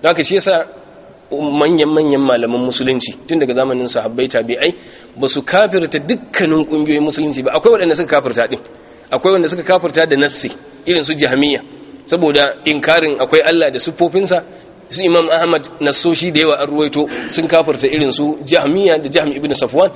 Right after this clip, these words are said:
da kuma wasu ƙungiyoyi irin su Ismailiyya, Shi'a masu da'awar Ali Ubangiji ne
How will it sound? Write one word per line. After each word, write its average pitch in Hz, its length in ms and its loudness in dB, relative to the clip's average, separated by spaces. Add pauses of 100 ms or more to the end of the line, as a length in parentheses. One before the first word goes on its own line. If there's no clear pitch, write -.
(320)
da 190 80 2
kuma 180 240 0
wasu 170 260 -2
ƙungiyoyi 165 380 0
irin 165 140 2
su 156 260 0
Ismailiyya, 147 720 0 (460)
Shi'a 165 320 0
masu 143 260 0
da'awar 156 480 2 (380)
Ali 151 200 2
Ubangiji 170 540 0
ne 190 180 0